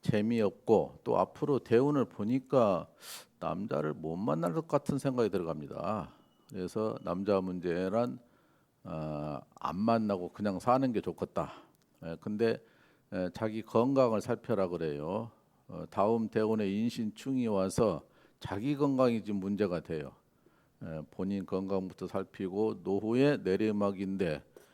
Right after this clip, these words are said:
운세가 별로 안 좋아서 각별히 자기 건강을 찾아야 된다. 이 화토금이 와야 되는데 다 지났어요.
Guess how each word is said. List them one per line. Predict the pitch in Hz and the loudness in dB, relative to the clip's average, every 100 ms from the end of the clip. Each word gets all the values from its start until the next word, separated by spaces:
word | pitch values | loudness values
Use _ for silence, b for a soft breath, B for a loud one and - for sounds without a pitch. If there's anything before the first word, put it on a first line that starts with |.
| b _ | b _
운세가 | 92 98 101 98 95 | -6 -2 0 0 0
별로 | 104 95 87 | -2 0 0
안 | 92 95 | 0 0
좋아서 | 98 92 87 110 113 - | 2 2 0 -2 -2 -4
각별히 | - - - 147 143 | -16 -18 -6 -2 -2
자기 | - 104 110 113 | -2 -4 -2 -4
건강을 | 107 101 101 95 87 | -4 0 0 0 -4
찾아야 | - 113 117 | -6 0 0
된다. | 101 92 90 78 69 b b b b _ | 0 -4 -2 -2 -4 b b b b _
이 | 104 | -8
화토금이 | 101 139 - 160 143 139 | -6 -6 0 0 2 2
와야 | 123 117 113 | 4 4 4
되는데 | 113 110 104 117 | 2 2 0 0
다 | - - 104 | 0 -2 -2
지났어요. | - 110 110 101 - 78 | -2 0 2 0 -2 -6